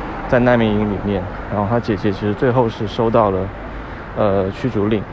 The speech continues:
他是要离开德国，分离。所以其实还蛮有趣的设定吧，也不是有趣设定，其实挺 typical 的一个设定。就我看这个片的时候，我有想到，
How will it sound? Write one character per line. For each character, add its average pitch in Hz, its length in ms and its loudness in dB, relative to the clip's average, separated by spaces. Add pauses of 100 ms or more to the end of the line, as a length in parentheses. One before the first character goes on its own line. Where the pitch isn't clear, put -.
他 110 80 -2
是 104 100 -2
要 101 100 0
离 95 140 -2
开 110 440 2 (300)
德 95 180 -2
国， 90 140 0 (840)
分 107 220 2
离。 95 160 -2 (1000)
所 - 160 -2
以 113 320 2 (500)
其 117 220 -6
实 117 100 -2
还 107 200 -2
蛮 101 200 -2
有 95 120 -2
趣 - 240 -8
的 - 1400 -12
设 117 240 0
定 98 260 -2
吧， 95 140 -6
也 110 40 -6
不 107 120 -4
是 147 160 0
有 98 100 -2
趣 113 100 -4
设 110 60 -4
定， 101 140 -4
其 95 120 -8
实 135 100 0
挺 104 280 -4 (1000)
typical 151 340 0
的 101 60 0
一 - 20 0
个 95 60 -2
设 113 120 -2
定。 104 140 0
就 170 80 4
我 127 260 6
看 170 220 0
这 175 100 2
个 160 120 4
片 165 200 0
的 160 80 0
时 135 120 -2
候， 120 60 4
我 110 140 4
有 127 80 4
想 98 300 -2
到， 120 220 2